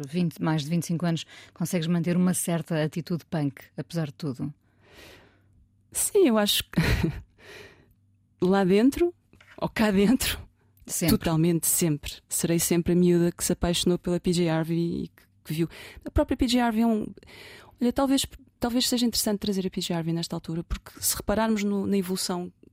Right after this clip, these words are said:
Speaker 2: que ela faz, ela começa ali muito no, no, no, no, no, no Dry, no Read of Me,
Speaker 1: Muito
Speaker 2: muito, muito
Speaker 1: punk,
Speaker 2: punk,
Speaker 1: não é?
Speaker 2: lá está. Muita negação da sua feminilidade.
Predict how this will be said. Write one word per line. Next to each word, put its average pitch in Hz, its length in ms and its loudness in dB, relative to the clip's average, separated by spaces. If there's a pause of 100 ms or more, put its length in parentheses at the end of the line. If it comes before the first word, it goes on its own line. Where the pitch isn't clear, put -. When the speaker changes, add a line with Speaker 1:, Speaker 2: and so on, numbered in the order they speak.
(380)
Speaker 2:
que - 160 -8
ela 180 160 -2
faz, 170 440 -6 (600)
ela 185 220 0
começa 190 420 2
ali 185 160 4
muito 180 360 2
no, 170 160 4 (120)
no, 156 200 0 (600)
no, 170 160 0
no, 156 180 -2
no, 151 340 -4
no 151 160 -2
Dry, 156 560 0
no 151 140 0
Read 156 160 -2
of 143 120 -4
Me, 160 160 2
Speaker 1:
Muito 160 300 2
Speaker 2:
muito, - 40 -2
muito 156 260 4
Speaker 1:
punk, - 0 -
Speaker 2:
punk, 160 180 2
Speaker 1:
não 151 200 2
é? - 160 -10
Speaker 2:
lá 160 100 0
está. 160 460 0 (560)
Muita 202 320 4
negação 196 760 2
da 165 120 -4
sua 180 240 -2
feminilidade. 170 680 -2